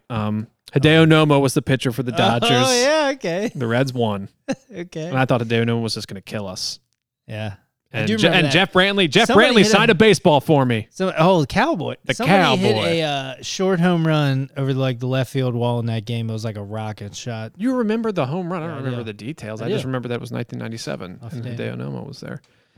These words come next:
Speaker 2: Anyways, so Clinchmas happens because Cincinnati sports are pathetic and
Speaker 1: And they clinched a playoff spot.
Speaker 2: So, like, normal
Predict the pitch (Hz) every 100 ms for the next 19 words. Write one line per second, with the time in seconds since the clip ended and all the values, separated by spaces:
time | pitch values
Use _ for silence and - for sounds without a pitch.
0 | _ _ _ _ _ _ - 165 202 170
1 | 139 123 127 143 _ _ _ - 135 127
2 | - 180 180 - 123 123 - - _ _
3 | - 127 123 131 127 113 113 123 117 104
4 | - - _ - - 123 - 139 139 -
5 | 143 139 147 139 143 - 127 117 127 113
6 | 113 113 107 _ _ _ _ _ 127 120
7 | 120 - - 131 131 - 113 113 104 101
8 | 95 - _ _ _ _ _ - - 90
9 | - - 156 147 143 165 165